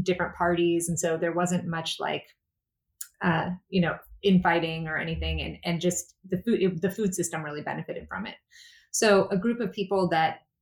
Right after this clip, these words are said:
are also very concerned about, you know, our state of nutrition and, and chronic disease thought that this might be the appropriate time to make some changes that otherwise are really held up in the bureaucracy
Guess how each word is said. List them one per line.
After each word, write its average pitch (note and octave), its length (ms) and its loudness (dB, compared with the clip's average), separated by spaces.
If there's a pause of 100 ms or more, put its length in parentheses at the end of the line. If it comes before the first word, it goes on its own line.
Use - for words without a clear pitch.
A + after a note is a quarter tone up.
are E3+ 380 2
also D#3+ 540 0
very E3+ 240 0
concerned D#3 640 -2
about, D3+ 380 0 (220)
you E3 120 -4
know, D#3 80 -6
our D3+ 100 -2
state D#3+ 260 -2
of D3+ 80 -8
nutrition D#3 540 -8
and, D#3 380 -10
and D3+ 240 -6 (160)
chronic D#3 280 -2
disease E3 540 -4 (420)
thought - 320 4
that E3+ 200 -4
this G3 240 4
might F3+ 200 4
be E3+ 160 2
the E3 100 -2
appropriate D#3+ 440 -6
time A#3+ 240 2
to G#3+ 80 2
make F3 240 4
some E3 140 -6
changes G#3 480 2
that - 180 -2
otherwise F#3 420 2
are E3 140 -2
really G3 420 4
held E3 320 0
up E3 200 0
in D#3+ 80 -6
the D3+ 80 -8
bureaucracy D3 760 -2